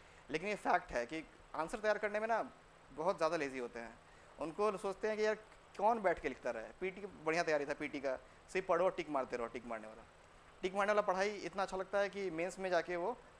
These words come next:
हा-, कलम चलाने का मन ही नहीं करता है। यहाँ पे हम एक difference note किए हैं, जब हम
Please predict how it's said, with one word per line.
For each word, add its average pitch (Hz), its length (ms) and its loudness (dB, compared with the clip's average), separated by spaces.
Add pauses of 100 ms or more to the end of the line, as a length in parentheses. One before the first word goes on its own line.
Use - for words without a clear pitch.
हा-, 151 180 2
कलम 185 160 4
चलाने 180 260 2
का 175 80 0
मन 156 140 0
ही 165 60 -2
नहीं 151 100 -4
करता 113 220 -6
है। 104 140 -10 (1400)
यहाँ 185 220 6
पे 262 80 4
हम 262 140 6
एक 226 120 2
difference 214 340 0
note 165 240 -2
किए 123 120 -4
हैं, 110 100 -10 (420)
जब 151 80 -2
हम 180 180 -4